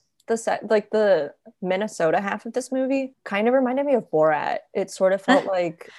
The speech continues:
Speaker 1: s-, like, different sketches where you're watching. I think they could have told the story differently, where you're like, "Who is this foreign woman? I don't understand what she wants."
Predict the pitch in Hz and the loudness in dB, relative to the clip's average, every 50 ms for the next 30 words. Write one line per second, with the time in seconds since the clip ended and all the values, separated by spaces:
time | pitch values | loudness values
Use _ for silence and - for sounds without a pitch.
0 | - - - - - - - - - 208 196 175 170 143 - - - _ _ _ | -20 -20 -20 -18 -18 -18 -14 -6 -2 0 2 2 0 0 -4 -14 -20 _ _ _
1 | _ _ 202 196 190 - 214 202 185 - - - - - - - 143 139 - - | _ _ -2 -2 -2 -2 -2 -4 -4 -6 -10 -16 -18 -8 -6 -4 -4 -4 -4 -4
2 | 180 190 185 185 185 - - - 190 185 180 180 185 190 185 165 160 156 156 - | -2 -2 -2 -2 -4 -6 -2 0 0 2 2 0 0 0 2 0 0 -2 -4 -4
3 | - 190 170 165 160 160 160 - - 226 220 240 240 240 269 262 277 277 262 269 | -4 -2 -2 -2 -4 -6 -4 0 0 2 4 4 4 2 4 4 2 2 2 2
4 | 262 240 214 226 233 - 254 240 226 190 165 160 - 196 190 185 214 214 208 196 | 0 0 0 0 0 2 4 4 4 4 2 0 0 -2 -4 -2 -2 -2 0 2
5 | 190 175 170 170 160 160 160 165 160 160 156 - - 170 165 165 165 165 160 - | 2 2 4 4 2 2 2 2 0 0 -2 -6 -6 -6 -4 -4 -4 -6 -8 -8
6 | - - 160 156 156 156 156 151 156 151 151 151 151 147 151 151 151 - - - | -8 -6 -6 -4 -4 -6 -6 -6 -6 -6 -8 -8 -10 -10 -8 -10 -10 -12 -10 -8
7 | 175 185 - 160 160 160 160 165 165 - 156 160 160 - - - 180 165 156 151 | -6 -4 -4 -4 -2 -4 -4 -6 -6 -6 -6 -6 -6 -8 -8 -6 -4 -2 -2 -2
8 | 147 147 143 151 156 - - - - | -2 -4 -6 -8 -12 -14 -16 -20 -20